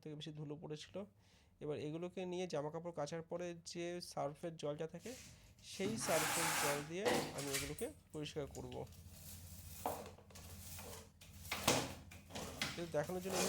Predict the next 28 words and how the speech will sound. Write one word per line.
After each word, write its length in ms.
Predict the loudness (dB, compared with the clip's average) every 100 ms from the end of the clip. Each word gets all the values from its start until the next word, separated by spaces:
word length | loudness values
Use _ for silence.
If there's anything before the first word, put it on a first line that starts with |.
| 10
পরিষ্কার 240 | 8 4
করছি, 300 | 0 -2 -4
ভালোভাবে 380 | 0 2 4 4
পরিষ্কার 280 | 0 0 0
করতে 260 | 0 -2
হবে 140 | -2 -2
উপর 320 | -8 -6 -2
নিচে 240 | -2 -2 -4
করে 240 | -2 -2 -2 -4 -14 -14 2 2 2 -4 -4
একটা, 380 | -4 0 2 2 0 -12
উম, 140 | -10 -8 -6 -6 -2
ব্রাশ 380 | 2 2 2 -4 -6
দিয়ে। 220 | -6 -6 -8 -16 -20 -20 -20 -20 -20 -4
তারপর 260 | -2 0 0
কত 160 | -2 -4
সুন্দর 420 | -4 -4 -2 -2
পরিষ্কার 360 | -4 -6 -4 -2
হয়ে 200 | 0 -2
গেছে। 280 | -2 -4 -8 -8 -4 -4 -4 -14 -18 -6
এরপর 420 | -4 -2 -2 -2
যদি 240 | -4 -4 -2
আমি 140 | -2
এটাকে 260 | -6 -6 -4
চালাই, 540 | -2 2 2 2 0 -4 -12 -20 -20 -20 -18 -6
তখন 360 | -6 -4 -4
দেখা 220 | -2 -2 -2
যাবে 240 | -2 -4
যে 200 | -4 -4